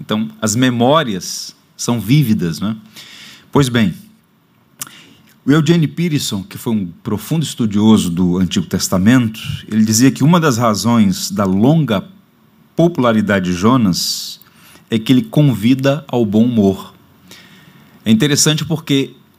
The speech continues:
o livro do profeta Jonas é de alta densidade teológica, ele trata de assuntos seríssimos,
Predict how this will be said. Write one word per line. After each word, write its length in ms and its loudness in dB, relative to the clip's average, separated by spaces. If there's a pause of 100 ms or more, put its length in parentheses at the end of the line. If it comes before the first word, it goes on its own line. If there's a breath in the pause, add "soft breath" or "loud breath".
o 100 -4
livro 400 0
do 120 0
profeta 580 -6
Jonas 800 -6 (640)
é 100 2
de 160 2
alta 300 -2
densidade 600 -4
teológica, 840 -6 (520)
ele 160 2
trata 380 -2
de 100 -4
assuntos 460 -6
seríssimos, 1200 -2